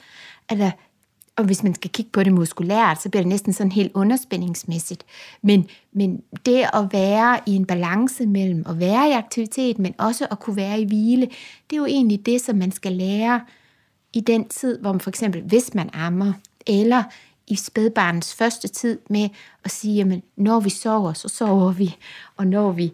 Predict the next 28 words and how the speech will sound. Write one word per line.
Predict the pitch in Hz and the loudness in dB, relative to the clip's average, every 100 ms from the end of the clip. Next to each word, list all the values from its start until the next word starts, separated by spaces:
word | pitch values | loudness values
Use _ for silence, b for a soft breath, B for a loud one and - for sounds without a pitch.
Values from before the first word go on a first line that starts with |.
| B B B | B B B
er | 190 | 0
i | 185 | 0
gang, | - 185 185 - | 2 0 0 -6
så | - | -4
er | 208 170 | -4 -2
vi | 175 | -2
i | 165 160 | -4 -4
gang." | 156 165 - - _ _ | -4 -6 -8 -18 _ _
Men | 190 | 2
hvor | 185 190 165 - b b _ - | 4 4 2 -2 b b _ -18
kvinden | - 208 208 202 | -2 2 4 4
ofte | 196 - | 0 -4
kan | 190 175 | -6 -4
være | 165 165 | -4 -2
påvirket | 208 208 190 170 | 0 0 0 -4
så | 180 | -4
meget | 170 190 | -2 -2
af | 175 | -4
adrenalin | - 175 165 196 185 | -4 -2 0 2 0
i | 160 | 0
starten, | - 196 165 - B B B B | -4 -8 -8 -10 B B B B
at | 180 | -4
hun | 175 - B - | -2 -6 B -4
nærmest | 170 170 202 202 | -2 2 2 0
er | 170 | -4
vågen | 165 170 190 185 | -2 2 2 0
fireogtyve | 196 185 185 170 175 | -2 -4 -4 -6 -6
syv. | - 185 180 | -6 -6 -6